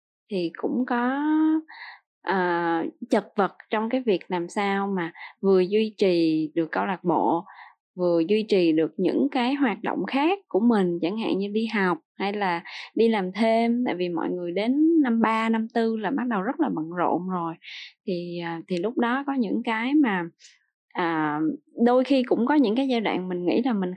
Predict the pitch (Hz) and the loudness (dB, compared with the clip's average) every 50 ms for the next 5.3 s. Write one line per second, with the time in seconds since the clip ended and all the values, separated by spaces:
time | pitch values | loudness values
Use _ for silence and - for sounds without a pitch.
0 | - 247 254 240 240 247 240 240 240 233 233 254 262 277 294 320 311 - - - | -2 0 2 4 4 4 2 2 0 0 0 0 0 2 2 0 0 -2 -8 -14
1 | - - - - - _ _ - - - 202 196 185 180 180 180 180 _ _ _ | -14 -16 -16 -18 -20 _ _ -10 -6 -2 -2 -2 -2 -2 -4 -6 -8 _ _ _
2 | _ - - 349 - _ _ - 226 269 - - - - 302 349 - 349 349 359 | _ 0 0 0 -2 _ _ -2 -2 -2 -2 -4 -4 -2 -2 2 2 2 2 2
3 | - 220 196 170 151 - - _ _ - - 226 - - 196 247 262 302 311 320 | 2 2 2 2 2 0 -4 _ _ -6 -4 -2 0 0 2 2 2 2 4 4
4 | 320 311 240 214 240 277 285 269 247 240 214 170 - 175 196 220 226 220 202 175 | 4 4 4 4 4 2 2 2 0 0 0 -2 -2 -2 -2 -2 -2 -2 -2 -2
5 | - 78 123 156 170 | -2 -2 -2 -4 -6